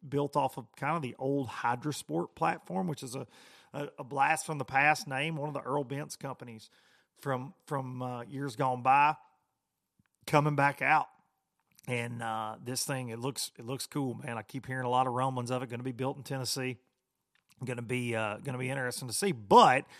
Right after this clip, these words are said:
I say that to say this. Uh, I think you're gonna see some big names aligned with that company, for word on the street is. And I,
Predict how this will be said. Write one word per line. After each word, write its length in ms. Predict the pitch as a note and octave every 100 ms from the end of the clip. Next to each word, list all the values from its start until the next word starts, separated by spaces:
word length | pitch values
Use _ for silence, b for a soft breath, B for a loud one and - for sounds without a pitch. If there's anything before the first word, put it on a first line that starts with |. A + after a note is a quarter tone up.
| B -
I 60 |
say 300 | A#2+ - A3+ G3+
that 220 | C#3+ C#3
to 60 |
say 240 | A2+ C3 A#2
this. 500 | C#3+ G3 C3 - - b b b b b _ -
Uh, 880 | D3 C#3 C3+ B2+ B2 A#2 A2+ A2 A2
I 60 | -
think 160 | F3+ D#3+
you're 100 | C3
gonna 160 | D3
see 160 | B2 D#3
some 160 | C#3 A2+
big 180 | C#3
names 380 | C#3 A#2 D#3+ B2+
aligned 380 | A2 A#2+ C#3+ C3
with 80 | A2+
that 180 | A#2+ -
company, 400 | A#2 G#2+ A2+ G#2
for 140 | B2
word 300 | B2+ B2 B2
on 80 | A#2
the 60 | A2
street 300 | - B2+ B2
is. 280 | G#2 F#2+
And 80 | A2
I, 260 | A2 A2+